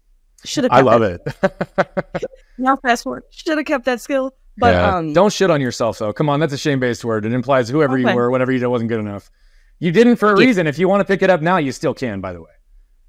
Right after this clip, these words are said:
Speaker 1: Mm, no, I'm good.
Speaker 2: Yeah, see? So
Speaker 1: Uh,
Speaker 2: you're over
Speaker 1: right.
Speaker 2: it. <laughs>
Speaker 1: Yep, right. You're absolutely right. It was the wrong, it, I was just early. There was no
Speaker 2: Yeah.
Speaker 1: product management at that time.
Speaker 2: Uh-huh.
Speaker 1: So, uh, but in that, I was a computer engineer for, like, two years.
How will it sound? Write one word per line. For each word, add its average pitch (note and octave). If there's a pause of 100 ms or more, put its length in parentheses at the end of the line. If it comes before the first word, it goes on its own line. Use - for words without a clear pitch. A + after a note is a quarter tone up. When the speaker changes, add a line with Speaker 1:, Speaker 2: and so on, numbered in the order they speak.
(340)
Speaker 1:
Mm, G#3 (140)
no, E3+ (100)
I'm D#3
good. D3
Speaker 2:
Yeah, F3+
see? D#3
So F#3+
Speaker 1:
Uh, -
Speaker 2:
you're G3+
over A3+
Speaker 1:
right. -
Speaker 2:
it. G#3+ (300)
<laughs> C4 (120)
Speaker 1:
Yep, A3 (340)
right. F#3+
You're F#3+
absolutely F#3
right. F3 (380)
It G#3+
was A#3
the A3
wrong, G#3+ (360)
it, A3
I A3+
was A3+
just G3+
early. E3
There F#3
was F#3+
no F3+ (240)
Speaker 2:
Yeah. -
Speaker 1:
product D3
management D#3 (140)
at F3+
that F#3+
time. G#3
Speaker 2:
Uh-huh. D3+ (200)
Speaker 1:
So, D#3 (540)
uh, E3
but D#3+
in G#3+
that, E3+
I E3
was E3
a -
computer G3
engineer F3
for, E3
like, C#3+
two G#3+
years. E3+